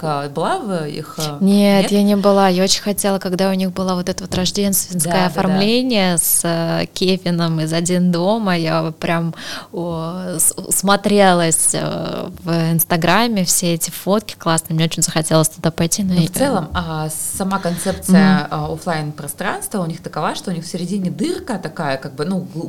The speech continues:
Speaker 1: углубление вниз, а, диванчиком всё это сделано, и это смотрится так необычно. И ты такой: «О, прикольно». И там,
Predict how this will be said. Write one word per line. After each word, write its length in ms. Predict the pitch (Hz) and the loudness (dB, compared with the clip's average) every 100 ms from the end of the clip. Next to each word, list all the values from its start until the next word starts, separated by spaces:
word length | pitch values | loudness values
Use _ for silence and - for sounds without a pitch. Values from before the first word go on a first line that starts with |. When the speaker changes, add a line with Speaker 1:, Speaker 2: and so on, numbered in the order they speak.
| 170 185 | 0 0
Speaker 1:
углубление 580 | 185 190 165 139 131 135 | 2 -2 -2 -4 -6 -6
вниз, 460 | 160 220 415 - - - - - | -6 -4 -4 -6 -10 -20 -14 -6
а, 320 | 160 151 147 - | -2 -2 -4 -8
диванчиком 760 | 165 170 220 403 - - 196 180 | -6 -2 -2 -4 -8 -8 -6 -6
всё 120 | 170 | -8
это 120 | 170 | -8
сделано, 480 | 160 175 175 170 151 | -8 -4 -2 -4 -4
и 100 | 202 | 0
это 260 | 254 254 170 | 0 -2 -6
смотрится 480 | 208 - - - | -6 -8 -8 -12
так 140 | - 180 | -10 -4
необычно. 720 | 180 165 190 139 - 143 131 - - - - - - | -2 -2 -4 -6 -8 -8 -10 -12 -20 -20 -20 -20 -12
И 120 | 165 | -10
ты 100 | 160 | -8
такой: 220 | 156 156 | -8 -6
«О, 180 | 156 147 | -4 -6
прикольно». 560 | 147 214 - 156 156 151 - | -6 -8 -6 -4 -4 -6 -4
И 200 | 214 349 | -4 -4
там, 300 | 349 208 185 | -2 -2 -2